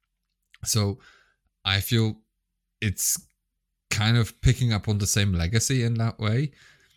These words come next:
And it works because I, th-, <sighs> I wanna say, like, the heist element works for me for one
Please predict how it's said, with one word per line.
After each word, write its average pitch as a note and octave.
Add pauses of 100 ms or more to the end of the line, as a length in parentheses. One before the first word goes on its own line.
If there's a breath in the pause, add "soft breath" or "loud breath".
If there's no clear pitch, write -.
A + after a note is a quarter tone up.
(680 loud breath)
And C#3
it C3+
works A#2+ (420)
because A#2
I, G#2
th-, -
<sighs> -
I A#2+
wanna B2
say, A#2
like, F#2+
the -
heist B2+
element A2+
works A2+
for -
me G#2+
for G#2
one B2+